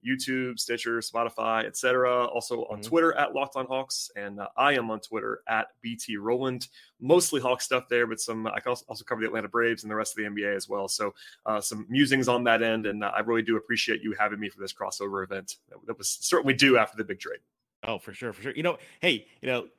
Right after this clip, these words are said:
Speaker 2: I don't know that, I don't know if this qualifies, as the kids say, as meta, but I actually was
Speaker 1: <laughs>
Speaker 2: watching, uh, Locked On Hawks reaction last night on my T V, on YouTube, in bed with the, you know, recovering from all the drama.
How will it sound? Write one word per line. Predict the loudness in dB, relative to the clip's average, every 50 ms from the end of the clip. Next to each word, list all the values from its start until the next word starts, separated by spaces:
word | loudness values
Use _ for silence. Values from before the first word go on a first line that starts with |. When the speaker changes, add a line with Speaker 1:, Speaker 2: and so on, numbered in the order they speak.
| _ _ _ _ -12 -10 -8 -6
Speaker 2:
I | -2
don't | -2 0 2
know | 0 0 0
that, | 0 -2 -4 -6
I | -8 -6
don't | -4 -4
know | -4 -4
if |
this | -4 -6
qualifies, | -8 -6 -4 -4 -2 -2 -4 -6 -6 -6 -8
as | -12
the | -14
kids | -10 -8 -8 -8 -8 -8
say, | -8 -6 -6
as | -6 -6 -8 -8
meta, | -8 -4 -2 -2 -2 -4 -6 _ _ _ -14 _
but | -2 2 2
I | 4
actually | 4 4 2 2 0 -2 -4 -2 -2 -2 -2 6
was | 8 8 8 8
Speaker 1:
<laughs> | 2 -2 0
Speaker 2:
watching, | 2 2 2 2 0 -4 -6 -6 -6 -6 -8 -10 _ _ _ _ _ _ _ _ _ _ -6
uh, | -4 -2 -2 -4 -4 -4
Locked | -2 2 4 4 4 2 2 0
On | 0 0 0
Hawks | -2 -2 0 0 0 0 -2 -6 -12 -16 -16 -18 -14
reaction | -8 -4 -2 -2 -2 -4 -4 -4 -6 -4 -6 -6 -10 _ _ _ _ _ _ _ _
last | -4 0 4 4 4 4 2 -2 -4
night | -2 0 2 2 2 2 0 -4 -4
on | 2 4 4 4 4 2
my | 2 2 2 2 2
T | -2 -6 -6 -4 -4 -2 -2 -2
V, | -2 -2 -2 -2 -2 -4 -8 _ _ _ _ -2 4
on | 6 6 6 6 4
YouTube, | 2 2 4 4 4 2 0 -2 -2 0 2 2 0 -2 -4 -10 _ 0
in | 2 4 4 2 2 4
bed | 6 6 6 6 6 4
with | 0 -2 -4 -4 -6 -6 _
the, | -6 -6 -6 -8 -10 _ -10 -6
you | -4 -2
know, | -2
recovering | -2 -2 -4 -2 0 0 2 2 2 0 0 0
from | 0 0 0 2 4
all | 2 2
the | 2 0 0
drama. | 2 4 4 4 4 4 0 -2